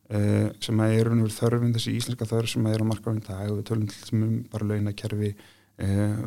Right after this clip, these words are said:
færa rafræn vatnsskil og annað slíkt, og koma því inn í, eh, bókhaldið. Nú, eh, eins og ég talaði um áðan með, sko, áskrifta þjónustu eða, eða,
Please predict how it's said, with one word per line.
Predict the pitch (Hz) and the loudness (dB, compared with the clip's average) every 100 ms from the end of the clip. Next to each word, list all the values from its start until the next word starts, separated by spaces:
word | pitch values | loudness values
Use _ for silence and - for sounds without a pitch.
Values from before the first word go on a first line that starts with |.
| - - | -6 -2
færa | 110 104 107 | 0 2 2
rafræn | 104 107 110 110 110 | 0 0 2 0 0
vatnsskil | 113 - - - 117 107 110 | -2 -2 -2 -4 -2 0 2
og | 110 110 | 0 0
annað | 107 | -2
slíkt, | - 113 - - - - - | -2 -4 -6 -18 -18 -12 -10
og | - | 2
koma | 127 131 | 4 6
því | 127 131 | 4 2
inn | 127 135 127 | 4 4 4
í, | 120 131 117 107 - - | 2 4 2 0 -14 -6
eh, | 113 117 120 120 120 123 123 | -2 0 0 -2 -4 -6 -2
bókhaldið. | 123 117 98 - - _ - _ _ _ _ _ _ _ _ - - - - - 123 | -2 -2 -6 -8 -18 _ -20 _ _ _ _ _ _ _ _ -8 -8 -18 -20 -8 4
Nú, | 120 120 120 120 - - | 6 10 8 8 2 -4
eh, | - 113 113 110 - - - _ - _ - | 2 6 6 6 4 -4 -14 _ -20 _ -2
eins | 120 | 0
og | |
ég | 117 | 4
talaði | 127 120 | 6 8
um | 123 | 8
áðan | 123 131 117 | 8 8 8
með, | 120 117 | 8 4
sko, | 120 120 | 4 2
áskrifta | 117 127 135 135 127 | 4 4 2 -4 -4
þjónustu | 120 123 127 151 147 135 151 147 | 0 4 6 6 4 2 4 6
eða, | 113 113 117 117 | 6 4 2 2
eða, | 113 113 | 2 4